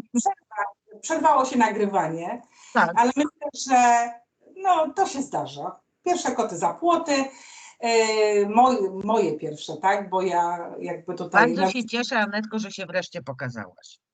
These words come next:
Speaker 2: I
Speaker 1: Ja też się
Speaker 2: to,
Speaker 1: cieszę.
Speaker 2: i widzisz, Pluton wszedł do Wodnika i jakby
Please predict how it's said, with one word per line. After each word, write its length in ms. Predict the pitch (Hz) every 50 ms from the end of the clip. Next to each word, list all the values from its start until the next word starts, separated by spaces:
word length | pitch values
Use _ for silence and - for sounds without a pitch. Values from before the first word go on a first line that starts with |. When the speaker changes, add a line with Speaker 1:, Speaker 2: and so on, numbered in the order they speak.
| _ _ _ _ _ _ _ _ _ _ _ _ _ - - - - -
Speaker 2:
I 100 | 151 160
Speaker 1:
Ja 140 | 202 202 175
też 160 | 196 190 - -
się 60 | - - _ _ _
Speaker 2:
to, 80 | - 190
Speaker 1:
cieszę. 300 | 226 160 - - 208 - -
Speaker 2:
i 140 | 202 214 - -
widzisz, 360 | 233 226 226 285 - - - _ - _ _ _ _ _ _ _
Pluton 500 | 180 202 247 311 - - 277 196 175 -
wszedł 320 | - - 269 294 240 208
do 140 | 160 175 147
Wodnika 760 | 147 156 143 143 143 127 117 117 120 - 117 123 175 233 - - _ _ _ _ _ _ _ _ _ _ _ _ _
i 80 | 147 147
jakby 580 | 156 165 175 170 156 185 185 185 180 - -